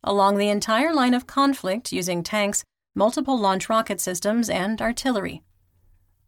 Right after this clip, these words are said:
There was no update on the status of the Zaporizhia nuclear power plant. In the Black Sea, Crimea, Mykolaiv, and Odessa region,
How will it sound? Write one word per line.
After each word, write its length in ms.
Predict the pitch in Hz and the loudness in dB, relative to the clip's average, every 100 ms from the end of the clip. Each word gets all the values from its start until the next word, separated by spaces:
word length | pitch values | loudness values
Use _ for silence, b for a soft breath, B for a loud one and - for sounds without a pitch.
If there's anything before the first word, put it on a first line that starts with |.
| _ - | _ -12
There 280 | 175 185 185 | -2 0 0
was 260 | 190 180 | 0 -2
no 260 | 220 254 294 | 0 2 4
update 420 | 185 - 180 202 | 2 0 -4 -2
on 140 | 190 | -2
the 80 | 185 | -2
status 480 | - 180 175 196 - | -2 0 0 0 -2
of 100 | 190 | -4
the 60 | 202 | -2
Zaporizhia 800 | 180 190 214 269 185 170 190 214 | -2 -2 -2 -4 -4 -2 -2 -2
nuclear 400 | 165 156 180 190 | -4 -4 -4 -6
power 320 | - 214 180 | -4 -2 -2
plant. 400 | - - - - _ _ _ _ _ _ _ _ _ _ _ _ _ _ | -6 -10 -12 -18 _ _ _ _ _ _ _ _ _ _ _ _ _ _
In 140 | 185 175 | -4 -2
the 60 | |
Black 280 | 170 185 254 | 0 0 0
Sea, 320 | - 214 220 | -2 -2 -4
Crimea, 540 | 233 185 185 190 185 185 | -2 -2 0 0 0 0
Mykolaiv, 680 | 196 214 240 202 190 226 | -2 0 2 2 2 0
and 220 | 190 180 180 | 0 0 -2
Odessa 420 | 175 196 202 202 | -2 -2 -2 -2
region, 400 | 180 175 185 | -2 -2 -4